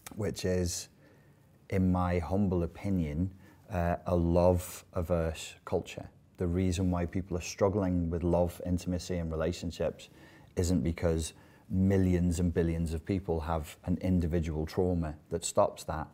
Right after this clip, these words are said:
that this is a widespread cultural phenomena, which is good, and I have a good seminar for you.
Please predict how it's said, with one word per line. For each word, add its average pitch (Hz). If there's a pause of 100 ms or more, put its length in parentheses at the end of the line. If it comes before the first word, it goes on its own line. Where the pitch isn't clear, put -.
(380)
that 90
this 87
is 90
a 90
widespread 85
cultural 90
phenomena, 85 (1400)
which 107
is 98 (500)
good, 87 (340)
and 78 (240)
I 82
have 78
a -
good 78
seminar 78
for 76
you. 104